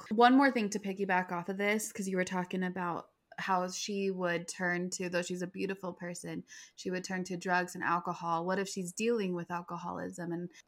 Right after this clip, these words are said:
she has a tendency to reach for the bottle when something happens? <laughs> Like, what, even though, of course, these are amazing steps, are, are there certain practices or mantras or something she can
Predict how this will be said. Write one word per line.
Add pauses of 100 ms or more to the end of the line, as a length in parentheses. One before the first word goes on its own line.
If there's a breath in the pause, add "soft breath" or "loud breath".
(120)
she
has
a
tendency
to
reach
for
the
bottle
when
something (280)
happens?
<laughs>
Like,
what,
even
though,
of
course,
these
are
amazing (280 loud breath)
steps,
are,
are
there
certain (580 soft breath)
practices
or
mantras
or
something
she
can